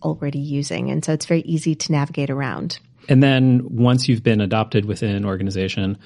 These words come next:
Speaker 2: what's the onboarding look like for the workers themselves? Um, and what can they expect?
Speaker 1: We have a fantastic customer success group that works very hard with our, uh, clients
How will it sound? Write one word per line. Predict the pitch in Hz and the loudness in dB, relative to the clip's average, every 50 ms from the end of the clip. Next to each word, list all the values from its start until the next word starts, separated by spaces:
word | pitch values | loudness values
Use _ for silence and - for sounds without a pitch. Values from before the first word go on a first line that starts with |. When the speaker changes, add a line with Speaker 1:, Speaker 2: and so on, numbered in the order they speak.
| - - - - _ - | -20 -20 -20 -20 _ -2
Speaker 2:
what's | 139 120 135 139 - | 2 4 4 4 4
the | 156 143 | 4 2
onboarding | - 117 113 120 117 107 113 110 113 107 104 98 | 4 4 4 4 4 4 4 4 4 2 0 0
look | 101 101 - - | -2 -4 -4 -2
like | 104 98 95 95 95 92 - | 0 0 0 0 -2 -4 -6
for | - - 113 | -8 -4 -4
the | 101 98 | -2 0
workers | 98 95 92 - 104 - | 0 0 0 -2 -4 -6
themselves? | - 87 85 - - 120 123 - - - - - - - - _ | -6 -8 -8 -6 -4 -4 -4 -6 -8 -8 -8 -8 -8 -8 -8 _
Um, | - 110 101 98 98 98 | -6 -4 -2 -2 -2 -4
and | 101 101 101 98 | -4 -4 -4 -4
what | 107 107 - | -4 -4 -4
can | - - 101 95 | -6 -6 -6 -4
they | 95 92 92 95 | -4 -4 -4 -4
expect? | 92 92 - - - - - - _ - - _ _ _ _ _ | -4 -6 -8 -10 -12 -16 -20 -20 _ -20 -20 _ _ _ _ _
Speaker 1:
We | - 190 185 180 185 185 185 185 | 2 2 4 4 4 4 2 2
have | 185 185 180 190 180 175 170 180 - - | 0 0 0 2 2 2 2 0 -2 -2
a | 190 175 | -2 -2
fantastic | 160 - - 175 165 160 165 - - - 208 196 - - - | -2 0 0 0 0 0 0 -2 -6 -6 -6 -6 -6 -8 -8
customer | - 185 175 - - 170 | -6 -6 -6 -4 -4 -4
success | 170 - - - - 180 180 180 | -4 -4 -8 -8 -8 -6 -6 -6
group | - - 208 220 220 - | -6 -4 -4 -4 -4 -4
that | - 170 156 - | -4 -4 -4 -2
works | 170 160 160 165 - - - - - - - - | -2 -2 -2 -4 -4 -6 -6 -6 -6 -8 -10 -12
very | - 180 175 - - 185 180 180 180 175 175 170 160 160 | -14 -14 -10 -4 0 2 2 4 4 4 4 4 4 2
hard | 156 - - 165 165 165 175 - | 0 -2 -2 -2 -2 -2 -2 -2
with | - 160 156 165 | -4 -4 -2 0
our, | 156 156 156 160 156 160 160 165 - - | 0 0 2 2 2 2 0 -2 -4 -6
uh, | - 160 156 156 151 151 | -4 -2 -2 -2 -2 -4
clients | - - 165 165 190 214 - - - - | -4 -4 -4 -2 -2 -4 -6 -10 -12 -12